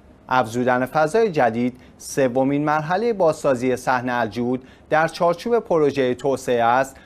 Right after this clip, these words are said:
که آستان مقدس عباسی برای تحقق آن تلاش می‌کند تا فضای بیشتری را برای ارائهٔ خدمات به زائران ایجاد کند. حسن عبدالحسین، ناظر بر این پروژه، طی اظهاراتی گفت:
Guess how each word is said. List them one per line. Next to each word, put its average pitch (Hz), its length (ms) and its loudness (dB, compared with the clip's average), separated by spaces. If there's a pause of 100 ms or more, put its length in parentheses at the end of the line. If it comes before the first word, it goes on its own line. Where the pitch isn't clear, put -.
(120)
که 165 80 0
آستان 175 440 2
مقدس 139 520 0
عباسی 120 640 -2 (260)
برای 139 260 4
تحقق 165 600 -2
آن 127 240 0
تلاش 147 440 -2
می‌کند 131 440 0 (300)
تا 156 260 0
فضای 185 400 2
بیشتری 135 560 -2
را 120 180 2
برای 127 480 2
ارائهٔ 175 400 2
خدمات 127 540 0
به 123 100 0
زائران 113 600 0
ایجاد 143 440 -2
کند. 120 360 -2 (480)
حسن 131 380 -2
عبدالحسین، 123 840 -2 (220)
ناظر 175 400 2
بر 202 160 0
این 151 140 -2
پروژه، 123 460 0
طی 135 280 0
اظهاراتی 147 580 0
گفت: 120 360 0